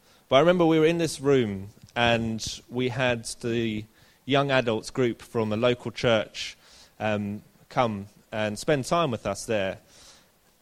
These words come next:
And one of the guys picked up a guitar and started singing a song in Romanian. And I can't,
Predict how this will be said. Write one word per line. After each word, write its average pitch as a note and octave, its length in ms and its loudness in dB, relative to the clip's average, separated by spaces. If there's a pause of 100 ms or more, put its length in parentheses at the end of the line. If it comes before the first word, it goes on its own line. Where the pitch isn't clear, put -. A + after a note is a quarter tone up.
(520)
And C3 760 -2 (720)
one E3+ 240 0
of F3 60 2
the D3+ 60 0
guys C3+ 300 2
picked - 260 -4
up B2+ 160 0
a A#2+ 60 -6
guitar G#2+ 680 0
and A2 140 -8
started A2+ 460 0
singing - 800 -4
a G#2 60 -4
song G2 480 0 (500)
in G#2+ 140 -4
Romanian. G2+ 600 -2 (640)
And G#2+ 120 -6
I A2+ 40 -6
can't, F3 460 0